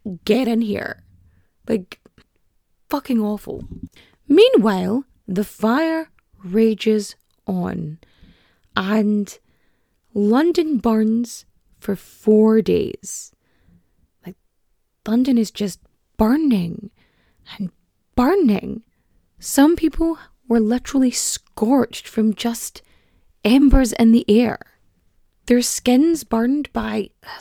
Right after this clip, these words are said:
it's actually described as a shower of fire drops. And then, of course, there's the animals.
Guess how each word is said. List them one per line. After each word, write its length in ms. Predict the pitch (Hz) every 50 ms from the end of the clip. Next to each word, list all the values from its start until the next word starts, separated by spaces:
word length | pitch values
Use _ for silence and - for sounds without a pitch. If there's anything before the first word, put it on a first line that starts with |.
| - - - - _ _ -
it's 140 | 214 -
actually 260 | 254 277 302 - - -
described 440 | 403 370 - - 285 277 269 214
as 300 | - 240 233 226 214 - - _ _ _ _ -
a 140 | 208 208
shower 520 | 202 - - - 262 285 349 392 392 392 - -
of 120 | 285 262
fire 500 | - - - - - 214 214 208 208 208
drops. 640 | 202 - - - - - _ _ - - - - - - _ - - _ _ _ _ _ _ _ _ _ _
And 160 | - 302 311
then, 100 | 330 320
of 140 | 302 254 -
course, 280 | - - 208 190 185 -
there's 220 | - 185 175 -
the 120 | - - -
animals. 540 | - 294 320 302 269 214 - - - - -